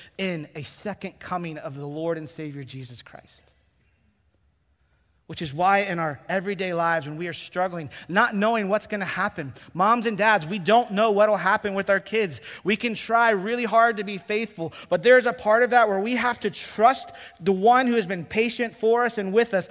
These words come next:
that he is at work even when we can't see it, just like Job said. "I don't know what's in front, I don't know what's behind, I don't know what's to my left or my right, but you know.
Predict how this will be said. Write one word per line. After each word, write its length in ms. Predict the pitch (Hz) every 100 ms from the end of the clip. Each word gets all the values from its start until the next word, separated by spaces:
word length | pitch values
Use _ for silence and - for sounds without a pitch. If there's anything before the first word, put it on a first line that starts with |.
| - -
that 120 | 185
he 260 | 233 262
is 120 | 269 254
at 220 | 220 185
work 260 | 226 190
even 240 | 214 220 208
when 100 | 196
we 120 | 208
can't 320 | - 226 208
see 300 | - 220 196
it, 140 | 151 -
just 180 | 202
like 160 | 208 151
Job 280 | 202 214 170
said. 300 | - 98 - _ _ _ - -
"I 60 |
don't 120 | 240 247
know 120 | 240
what's 160 | 226
in 100 | 202
front, 260 | - 233 277
I 60 | 220
don't 120 | 202
know 60 | 185
what's 100 | -
behind, 400 | 175 - 240 254
I 40 |
don't 20 |
know 80 | 220
what's 120 | 202 185
to 40 |
my 100 | 175
left 260 | 190 226 240
or 40 |
my 180 | 233 226
right, 260 | 185 139 - - -
but 140 | 190 165
you 380 | 165 233 294 240
know. 280 | 165 131